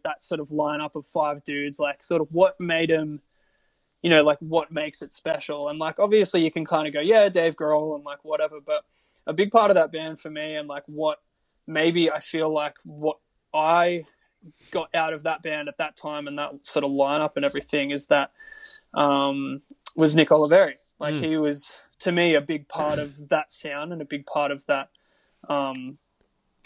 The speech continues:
Speaker 1: yeah, just a, you know, I guess just a sort of a big sort of driving force in that band and making it what it was. And I guess bringing a lot of the sort of heavier elements. And when I started, like, diving into them as people and finding out, like, kind of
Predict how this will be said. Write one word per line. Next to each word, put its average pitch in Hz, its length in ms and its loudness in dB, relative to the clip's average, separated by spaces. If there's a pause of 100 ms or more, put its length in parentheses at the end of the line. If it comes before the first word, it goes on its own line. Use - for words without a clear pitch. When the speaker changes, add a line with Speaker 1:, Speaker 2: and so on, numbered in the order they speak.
Speaker 1:
yeah, 190 240 8
just 151 220 0
a, 151 320 8 (520)
you 151 140 -6
know, 135 320 -10
I 156 80 -2
guess 143 300 -6
just - 240 -8
a 143 100 -6 (220)
sort 185 260 6
of 151 80 2
a 151 60 2
big 151 400 0
sort 160 220 -2
of 143 180 -10 (260)
driving 151 400 4
force 147 360 -6
in 156 80 -10
that 143 180 -10
band 143 260 -8
and 143 100 -12
making 143 340 -6
it 139 100 -10
what 147 240 0
it 143 100 -12
was. 143 320 0
And 151 140 -2
I 156 60 0
guess 156 220 4
bringing 151 360 4
a 143 40 6
lot 143 200 8
of 143 160 -2
the 147 60 -14
sort 147 220 -4
of 139 140 -10 (100)
heavier 147 320 -6
elements. 156 460 -6
And 165 80 -6
when 175 120 0
I 190 40 6
started, 165 380 4
like, 147 280 -4 (640)
diving 156 380 4
into 147 260 -6
them 143 380 -2
as 143 160 -4
people 143 420 -10
and 143 120 -12
finding 143 360 -6
out, 139 220 -12
like, - 160 -10
kind - 320 -2
of - 360 -6